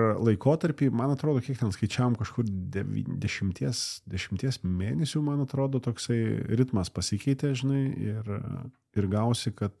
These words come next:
e, mažiau klientų, daugiau apyvartos ir daugiau pelno. Ir t-, lūžis toks didžiulis, sako, kaip čia dabar taip sumažinau, dabar padidint ir dar padidint daugiau negu kad buvo, žinai.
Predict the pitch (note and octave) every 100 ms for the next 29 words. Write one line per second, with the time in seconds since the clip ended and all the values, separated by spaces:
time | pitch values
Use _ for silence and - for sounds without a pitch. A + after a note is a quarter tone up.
0 | - G#2+ G2 G#2 G2+ C#3 C3 F2 G2+ A2+
1 | D3+ - _ _ _ - G#2 G2 B2+ A#2+
2 | G2 B2 C3 C3 A#2+ - - G#2+ G#2+ G#2
3 | F#2+ F2 E2 F#2+ _ _ _ _ _ _
4 | _ _ _ _ _ G2+ G2+ G2+ - G#2
5 | A2+ D#3+ D3 G2+ - G#2+ E2+ F#2 G#2 B2
6 | F2+ E2 F2 E2+ F2+ - A2 - E2+ D#2+
7 | D#2+ F2 - F#2 D#2+ G#2 A#2+ B2+ A2+ F#2+
8 | G#2 - E2+ F#2+ B2 B2+ G#2+ F#2 G#2 -
9 | G2+ B2+ C3 A#2+ A2+ G#2 C3 C3+ B2+ A#2
10 | A#2 G#2+ B2 G2 F2 D#2+ D#2+